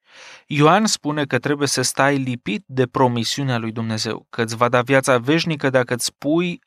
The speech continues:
încrederea în Fiul lui Dumnezeu. Nu trebuie să mai adaugi nimic altceva la aceasta. Ioan le spunea celor din vremea lui că nu au nevoie de ceea ce gnosticii se străduiau să învețe.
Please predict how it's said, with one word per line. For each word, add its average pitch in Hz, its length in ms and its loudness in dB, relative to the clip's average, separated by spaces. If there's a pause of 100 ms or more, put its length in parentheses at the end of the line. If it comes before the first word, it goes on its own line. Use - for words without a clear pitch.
(100)
încrederea 143 1000 0
în 185 320 2
Fiul 131 520 -2
lui 113 220 -6
Dumnezeu. 120 540 -2 (920)
Nu 185 100 -12
trebuie 160 200 0
să 151 100 -2
mai 139 120 2
adaugi 131 280 4
nimic 139 280 2
altceva 135 360 0
la 123 80 -4
aceasta. - 440 -14 (960)
Ioan 214 400 4
le 175 100 4
spunea 143 320 0
celor 151 300 0
din 131 180 0
vremea 131 360 2
lui 107 380 -8
că - 180 -4
nu 160 360 -4
au 190 180 0
nevoie 160 580 4
de 117 140 -2
ceea 147 220 -2
ce 135 160 -4
gnosticii 135 600 -2
se 131 160 -6
străduiau 123 600 0
să 127 140 -6
învețe. 139 420 -8